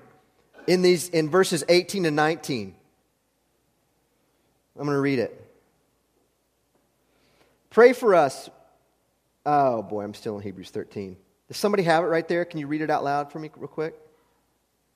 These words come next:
First Peter three, eighteen and nineteen. Anybody?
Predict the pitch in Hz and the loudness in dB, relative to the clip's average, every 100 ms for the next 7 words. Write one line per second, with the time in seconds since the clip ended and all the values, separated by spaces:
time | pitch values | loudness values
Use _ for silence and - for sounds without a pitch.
0 | _ _ _ 147 143 - 151 139 131 135 | _ _ _ -8 -8 -6 -4 -4 -4 -6
1 | 143 120 123 135 131 123 123 - 139 147 | -6 -4 -6 -8 -12 -10 -12 -12 -16 -16
2 | 139 _ _ _ _ _ _ _ _ _ | -20 _ _ _ _ _ _ _ _ _
3 | _ _ _ _ _ _ _ _ _ _ | _ _ _ _ _ _ _ _ _ _
4 | _ 120 135 135 135 | _ -10 -6 -6 -8